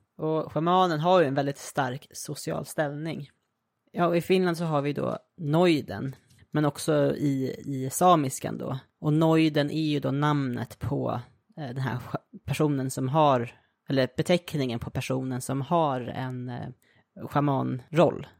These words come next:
Det betyder ungefär, alltså på finska säger man noita och bety-, och det betyder ungefär den kloka.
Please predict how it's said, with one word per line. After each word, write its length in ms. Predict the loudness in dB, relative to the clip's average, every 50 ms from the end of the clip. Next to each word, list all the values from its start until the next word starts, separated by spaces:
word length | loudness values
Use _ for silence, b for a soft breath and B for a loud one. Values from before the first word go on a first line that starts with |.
| _ _ _ _
Det 100 | -2 0
betyder 500 | 0 -2 0 0 0 0 0 0 0 0
ungefär, 640 | 2 2 0 -2 -4 -4 -2 0 0 0 0 -2 -4
alltså 200 | -6 -8 -8 -8
på 180 | -8 -8 -4
finska 300 | 0 0 0 2 2 0
säger 160 | 0 0 0 0
man 200 | 0 0 2 2
noita 400 | 4 4 2 0 -2 _ -6 -4
och 60 | -2
bety-, 300 | -4 -4 -4 -4 -2 0
och 60 | 2
det 80 | 2 2
betyder 500 | 2 2 2 4 4 4 4 4 2 0
ungefär 300 | 0 -2 -2 -4 -4 -2
den 140 | -2 -4
kloka. 540 | -2 0 0 0 0 -2 -2 0 0 0 0